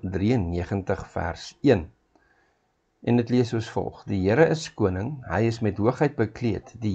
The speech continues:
Here is bekleed. Hy het hom met sterkte gegord. Ook staan die wêreld vas, sodat dit nie wankel nie." Ek lees weer, dis Psalm drieënnegentig vers een. "Die Here is Koning, hy is met hoogheid bekleed.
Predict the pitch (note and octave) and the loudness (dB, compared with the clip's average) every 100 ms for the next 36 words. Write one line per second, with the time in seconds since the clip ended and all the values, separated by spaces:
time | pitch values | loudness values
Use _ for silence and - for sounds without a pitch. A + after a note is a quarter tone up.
0 | G#2 C3 C3 C3 - G#2+ D3+ B2 - - | 6 6 6 0 -6 -6 -2 0 -2 -10
1 | _ - - - A2+ C#3 B2+ A#2 A2+ G2+ | _ -20 -10 2 4 4 4 4 4 0
2 | - - C3 C3 B2+ G#2+ - C#3+ G2+ - | -2 2 2 0 -6 -6 -4 -2 -2 -4
3 | _ _ _ - A#2 A#2+ - G#2+ G#2+ G2+ | _ _ _ 2 2 4 4 2 4 4
4 | F#2+ F#2+ - D#3+ C3 - - - - A2+ | 4 2 0 0 0 -4 -16 -4 2 2
5 | G#2+ G2 - A2+ G2 F#2+ F#2 F#2+ F2 D#2 | 2 -2 -2 -4 -2 -2 -2 -4 -4 -6
6 | - - _ _ - - G2 F2+ F#2 A#2+ | -12 -20 _ _ -14 -2 0 0 0 0
7 | D#3+ F#2 E2+ - F#2 F#2 F2+ G2 F#2+ F2+ | 0 -4 -8 -2 0 0 0 -2 -2 -4
8 | E2+ F2+ - D#2+ - - G#2 D#2+ - - | -6 -8 -6 -6 -4 0 0 -2 -12 -20
9 | - - - _ - F#2+ A#2 E3+ D#3+ D#3+ | -20 -20 -20 _ -2 4 6 8 6 2
10 | - A2 F2 E2+ F2+ A2 A2 G2+ F#2+ G2 | 0 0 2 -2 0 0 0 -4 0 2
11 | C3+ D3+ D3 A2+ A2 A#2+ F#2 - | 2 2 0 -4 -4 -4 -4 -4